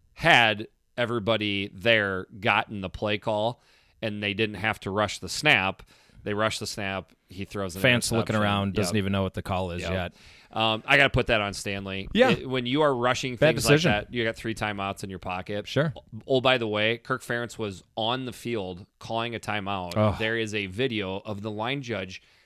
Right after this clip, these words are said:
Speaker 1: seeing Ferentz.
Speaker 2: Yeah, I saw that.
Speaker 1: He walked out
Speaker 2: And
Speaker 1: doesn't,
Speaker 2: didn't call it.
Speaker 1: does, doesn't call the play dead, and they let it go.
Speaker 2: It was in Happy Valley.
Speaker 1: By the way, worst name of a valley ever.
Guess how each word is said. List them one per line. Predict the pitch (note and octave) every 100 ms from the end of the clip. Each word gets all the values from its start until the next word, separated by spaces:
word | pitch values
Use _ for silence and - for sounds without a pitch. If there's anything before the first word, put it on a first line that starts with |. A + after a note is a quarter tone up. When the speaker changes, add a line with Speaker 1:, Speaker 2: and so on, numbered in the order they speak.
| _
Speaker 1:
seeing | - - C3 D3+ E3+
Ferentz. | - C3 C3
Speaker 2:
Yeah, | B2
I | A2+
saw | - A2
that. | G2+ G2 -
Speaker 1:
He | - D3
walked | C3 C#3+ E3 -
out | D#3+ D3+ C3 _ _ _ _ _ -
Speaker 2:
And | A2+
Speaker 1:
doesn't, | C3
Speaker 2:
didn't | B2+
call | A#2+ C3+ A2+
it. |
Speaker 1:
does, | B2+ C#3+
doesn't | B2 B2+ C3+ D#3+ D#3 -
call | - C3+
the | D3
play | D3 F3
dead, | F#3 G#2+
and | -
they | A#2
let | B2 C3
it |
go. | C3 D3+ E3+
Speaker 2:
It | B2+ E3+
was | D3 D3+
in | - C#3+
Happy | A#2 A#2 A2+
Valley. | F#2 F#2 D#2 C#2 - - - - - - - - _ _ - - -
Speaker 1:
By | C3
the | B2
way, | A2 E2+ _ _
worst | B2+ A2 C3 F#3 G3 -
name | C3 B2+ C3+ C3+ C3
of | B2 G#2+
a |
valley | G#2 G#2+ G#2 G2+ G2
ever. | F#2+ E2+ E2